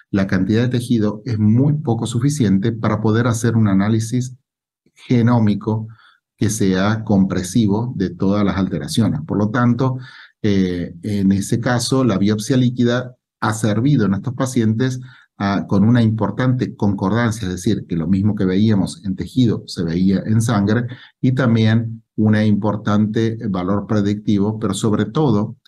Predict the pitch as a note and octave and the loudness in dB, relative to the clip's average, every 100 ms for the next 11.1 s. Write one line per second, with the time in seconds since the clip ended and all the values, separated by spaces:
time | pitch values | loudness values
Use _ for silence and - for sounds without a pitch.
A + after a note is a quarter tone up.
0 | _ B2 C3 A2+ B2 C3 C#3+ A#2 A2 - | _ 0 2 2 2 2 0 -2 -6 -4
1 | C#3 A2+ G2 - G2+ G2+ G#2+ A2 G#2 F#2+ | -2 0 0 -4 -6 -2 -2 0 0 0
2 | E2+ C#3 C#3 G#2+ F#2 - - F#2 - G2+ | -2 0 2 0 -4 -8 -10 -10 -8 -10
3 | - G2 G#2+ G#2+ E2+ G#2+ A2+ G#2+ B2 G2+ | -4 0 0 0 0 -2 -2 -2 0 0
4 | A2+ B2 _ _ - F#2 G2 G2+ F#2+ G2 | 0 -4 _ _ -4 -2 0 0 0 -2
5 | A#2 C#3+ A#2 - E2+ F#2+ G2 F#2+ G#2+ G#2+ | 0 0 -2 -6 -4 0 2 2 2 0
6 | G#2 - _ _ - - G2 G2 G#2+ - | -2 -12 _ _ -10 -2 0 0 -2 0
7 | G2 G2 G#2+ G2 G2 G2 G2+ G2+ F#2+ G2 | 2 2 2 -2 -4 -2 -2 0 0 0
8 | - F#2 G#2 G#2 G2 - F#2+ F#2+ - G#2 | 0 -2 0 0 -2 -2 -6 -4 -4 0
9 | A#2+ A#2 G2 B2+ - - - - - _ | 2 2 2 -2 -6 -20 -20 -20 -20 _
10 | - G2+ F#2 F2+ F2 E2+ E2+ - - A2 | -2 2 2 0 -2 -4 -10 -14 -8 -8